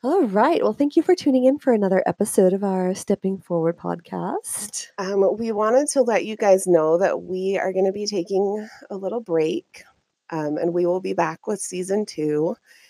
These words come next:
Speaker 2: in mid-April.
Speaker 1: Mm-hmm.
Speaker 2: Um, we just have a lot going on, and we
Speaker 1: Mm-hmm.
Speaker 2: need a little bit of time to regroup before we ramp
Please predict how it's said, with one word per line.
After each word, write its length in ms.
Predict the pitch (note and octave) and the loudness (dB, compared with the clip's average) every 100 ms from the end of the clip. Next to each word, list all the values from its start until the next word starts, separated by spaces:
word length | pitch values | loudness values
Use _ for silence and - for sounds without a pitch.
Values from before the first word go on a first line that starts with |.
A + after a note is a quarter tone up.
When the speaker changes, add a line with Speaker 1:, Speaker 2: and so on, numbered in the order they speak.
| _ | _
Speaker 2:
in 400 | - E3+ D#3+ D#3+ | 2 4 4 4
mid-April. 800 | E3 F3 F3+ D3 C3+ C#3+ D#3 F4 _ _ G#3 | 6 4 4 -4 -2 0 0 0 _ _ -16
Speaker 1:
Mm-hmm. 800 | F4+ _ _ _ _ _ - F3 | -16 _ _ _ _ _ -6 -2
Speaker 2:
Um, 280 | D#3+ E3 | 0 -2
we 120 | D#3 F3+ | -2 -2
just 160 | F3 | -2
have 160 | G3 F#3+ | 0 4
a 40 | F3 | 6
lot 580 | E3+ D#3+ D#3 D#3+ G3+ | 6 6 6 4 2
going 320 | - A#3+ C4+ C4 | 0 2 2 0
on, 360 | F3 F3 F3+ | 2 2 2
and 160 | F#3+ F3+ | 2 2
we 100 | F3 | 2
Speaker 1:
Mm-hmm. 60 | |
Speaker 2:
need 220 | E3 E3+ - | 2 0 -2
a 100 | E3 | -2
little 200 | E3 F3 | 0 0
bit 100 | F#3+ | -2
of 80 | G3 | -4
time 280 | - E3+ F3 | -2 0 0
to 140 | F3+ | -2
regroup 600 | E3+ E3+ E3 E3 G#3+ - - | -6 -6 -6 -2 -2 -2 -6
before 380 | F#3+ - F3 E3+ | -6 -2 0 2
we 200 | E3+ E3+ | 0 -4
ramp 340 | D#3+ D#3+ - | -4 -4 -4